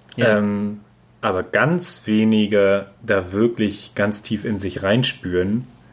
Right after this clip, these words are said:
Speaker 2: ähm, und da radikal mal gucken, okay, wo, wo resoniert's, äh, wo, wo klingt da was in mir?
Speaker 1: Mhm.
Speaker 2: Wer bin ich eigentlich? Und,
Speaker 1: Ja.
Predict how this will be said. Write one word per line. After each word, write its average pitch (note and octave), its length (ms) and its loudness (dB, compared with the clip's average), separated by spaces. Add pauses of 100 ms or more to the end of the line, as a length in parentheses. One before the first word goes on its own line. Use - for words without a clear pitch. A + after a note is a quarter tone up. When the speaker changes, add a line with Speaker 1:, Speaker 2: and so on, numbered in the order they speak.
(320)
Speaker 2:
ähm, F#2 680 0 (120)
und G2+ 200 -2
da F#2+ 80 2
radikal F#2+ 640 0
mal F#2+ 120 0
gucken, - 300 -6
okay, F2+ 280 -4
wo, F2+ 160 -2 (420)
wo G2+ 340 0
resoniert's, G#2 840 0
äh, F#2 280 -2
wo, G#2+ 300 2
wo G2 200 0
klingt F3 400 0
da F#2+ 120 2
was F2 200 -2
in F#2 120 -6
mir? G2 140 0
Speaker 1:
Mhm. A2+ 240 0
Speaker 2:
Wer F#2+ 140 2
bin G#2+ 240 2
ich - 240 -4
eigentlich? F#2 440 -2
Und, G#2+ 60 2
Speaker 1:
Ja. A2 140 -2